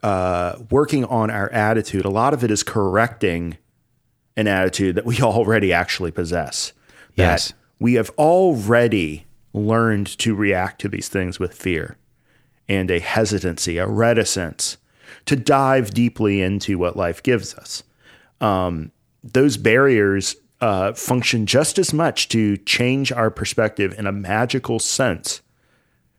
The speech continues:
Speaker 1: I mean, that, that's, that's kind of, that's kind of the gist of, of, of why perspective and perception is magical. It's because, you know, we do have the ability to filter and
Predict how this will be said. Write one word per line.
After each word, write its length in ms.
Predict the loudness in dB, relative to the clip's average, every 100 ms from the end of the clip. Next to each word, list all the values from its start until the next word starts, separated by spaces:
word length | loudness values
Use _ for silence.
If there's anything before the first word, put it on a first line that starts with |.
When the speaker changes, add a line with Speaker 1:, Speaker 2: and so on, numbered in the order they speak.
| -4
Speaker 1:
I 80 | 2
mean, 180 | 4 4
that, 240 | 2 2
that's, 280 | 0 0 0
that's 280 | 0 0 -2
kind 260 | 0 2
of, 160 | 0 0
that's 220 | -4 -4
kind 200 | -6 -4
of 100 | -2
the 80 | -2
gist 340 | 2 0 0
of, 180 | -2 -2
of, 340 | -2 0 0 -2
of 260 | -2 -2 0
why 460 | 2 2 2 0 -2 -6
perspective 800 | -4 -4 -2 -4 0 0 2 0
and 220 | -2 -4 -4
perception 600 | -4 -2 -2 -2 -4 -4
is 180 | -6 -4
magical. 540 | -2 -2 -4 -6 -6
It's 100 | -6
because, 440 | -6 -2 -2 -2 -8 -20 -20 -12 -4
you 80 | 0
know, 220 | 0 -2 -8 0
we 140 | 0
do 300 | 2 4 4
have 280 | 6 2 2
the 140 | 2 0
ability 760 | 2 2 2 2 0 -2 -4
to 180 | -4 -6
filter 640 | 0 0 0 0 0 -2
and 460 | -4 -4 -4 -6